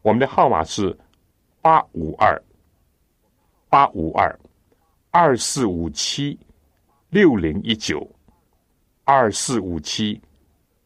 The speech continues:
六零一九。好了，在我们学习圣经之前呢，我想我先跟大家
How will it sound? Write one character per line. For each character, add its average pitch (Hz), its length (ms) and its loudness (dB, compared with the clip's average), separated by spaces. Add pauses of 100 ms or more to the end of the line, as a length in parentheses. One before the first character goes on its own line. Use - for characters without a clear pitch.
六 151 280 4
零 78 260 -6
一 101 140 -4
九。 - 280 -8 (720)
好 82 120 0
了， 82 160 -2 (920)
在 151 140 4
我 107 140 4
们 110 320 0 (380)
学 - 180 -4
习 127 300 -4
圣 160 240 2
经 160 140 -2
之 170 120 -6
前 92 240 -4
呢， 90 140 0 (320)
我 101 100 2
想 85 380 0 (240)
我 98 140 0
先 104 340 -2
跟 120 180 -8
大 117 140 -4
家 113 320 -4